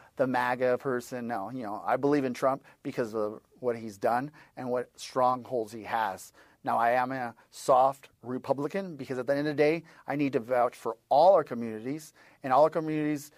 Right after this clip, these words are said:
you know, if they say, "Hey, they're," you ask, for example, one guy, I asked him, "Why are you mad at Trump?" "Oh, he's racist." Well, tell me, can you please tell me in depth, why is he racist? A lot of people don't know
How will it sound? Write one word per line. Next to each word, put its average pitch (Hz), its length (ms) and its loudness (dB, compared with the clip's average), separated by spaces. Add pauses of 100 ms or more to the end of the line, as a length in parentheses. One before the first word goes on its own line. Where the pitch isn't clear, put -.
(160)
you 139 60 -10
know, 117 120 -6
if 110 140 -8
they 156 160 2
say, 151 280 2
"Hey, 147 300 2
they're," 135 600 -4 (540)
you 175 160 4
ask, 175 340 2 (840)
for 139 100 -10
example, 123 400 0
one 160 260 0
guy, 101 300 -4 (240)
I 147 80 2
asked 143 180 2
him, 131 80 -10
"Why 135 320 4
are 156 40 2
you 147 160 -2
mad 127 240 -2
at 123 120 -4
Trump?" 202 320 2 (240)
"Oh, 165 120 6
he's 127 160 -2
racist." 160 560 -2
Well, 120 320 2 (100)
tell 147 240 0
me, 139 220 -2
can 147 140 -6
you 139 80 -4
please 135 400 -4
tell 147 200 0
me 135 200 -4 (300)
in 127 120 -6
depth, 135 280 2 (160)
why 117 500 0
is 202 120 0
he 139 80 -2
racist? 117 540 -4 (500)
A - 80 -8
lot 107 300 -4
of 156 100 -2
people 156 280 -8
don't 117 340 -10
know 113 540 -10